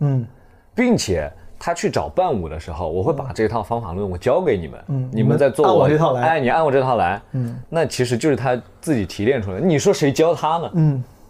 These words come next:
Speaker 2: 他也是自己摸索的，只是他的天赋把他带到那儿。那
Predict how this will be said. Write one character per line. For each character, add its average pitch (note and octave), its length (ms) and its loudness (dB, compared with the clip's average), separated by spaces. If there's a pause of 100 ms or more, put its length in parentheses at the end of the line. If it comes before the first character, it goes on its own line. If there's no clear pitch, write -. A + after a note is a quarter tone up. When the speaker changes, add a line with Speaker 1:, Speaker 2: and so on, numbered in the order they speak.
(220)
Speaker 2:
他 G3 160 0
也 D#3 60 4
是 C#3+ 120 -2
自 C3+ 140 -2
己 A#2 100 2
摸 A2 240 2
索 A2+ 160 -2
的， D#2 140 -8
只 F#2+ 140 -6
是 G2 360 2 (120)
他 - 100 -4
的 C3+ 100 -2
天 D#3+ 240 -2
赋 A2+ 320 -4 (360)
把 F2 100 -4
他 G#2 140 -2
带 F#3 160 4
到 G#2+ 100 -2
那 D2+ 120 -12
儿。 - 120 -16 (560)
那 C3 420 -2